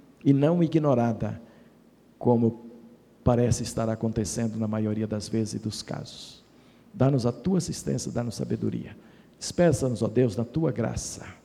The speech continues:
e abençoa-nos hoje à noite lá no culto, na nova sede, que uma bênção muito grande do Senhor caia sobre todos que estiverem ali e seja um culto realmente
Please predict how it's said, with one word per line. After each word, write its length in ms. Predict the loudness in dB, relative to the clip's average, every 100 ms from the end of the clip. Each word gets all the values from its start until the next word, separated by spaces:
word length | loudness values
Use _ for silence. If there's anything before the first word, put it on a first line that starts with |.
| _ _ _ -2
e 120 | 0
abençoa-nos 680 | 2 2 0 2 2 2 2
hoje 220 | 0 0
à 60 | 0
noite 420 | 4 4 2 -2
lá 100 | -4
no 120 | -4
culto, 360 | 0 2 4 0
na 100 | 0
nova 260 | -2 -2
sede, 580 | -4 2 4 4 2 -4 -6 -20 -20 -20 _ _ _ _ _ _
que 80 | -4
uma 120 | 0
bênção 420 | 4 4 4 2 -2
muito 260 | -2 0
grande 320 | 2 4 2
do 80 | -4
Senhor 360 | -4 0 0 0
caia 360 | -2 -2 0 -2
sobre 220 | -6 -8
todos 440 | 0 4 4 2
que 100 | -8
estiverem 460 | -10 -4 -2 0 0
ali 380 | 4 6 4 2 -12 -20 -20 -20 -20
e 80 | -10
seja 280 | -4 -2 -2
um 60 | -2
culto 360 | 0 0 0
realmente 800 | 0 0 0 -2 -2 -4 -6